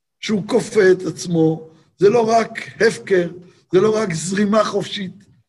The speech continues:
אלא גם הכוונה וגם לפעמים מאבק. זה חלק מהתהליך. וכשאדם מקבל על עצמו את זה, אז ממילא זה בעצמו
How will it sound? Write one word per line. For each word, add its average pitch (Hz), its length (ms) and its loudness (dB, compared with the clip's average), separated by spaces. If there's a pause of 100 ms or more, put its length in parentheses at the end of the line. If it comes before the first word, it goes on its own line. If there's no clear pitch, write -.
(200)
אלא 196 180 4
גם 214 280 2
הכוונה 190 520 -2 (180)
וגם 254 300 -2
לפעמים 262 440 -2 (640)
מאבק. 180 580 0 (1040)
זה 240 120 2
חלק 311 340 2
מהתהליך. 294 640 -4 (3000)
וכשאדם 196 2000 -2
מקבל 226 720 0
על 254 100 0
עצמו 185 400 -2
את 175 100 4
זה, 208 340 4 (640)
אז 180 140 -4
ממילא 247 580 0
זה 233 200 -4
בעצמו 269 840 -4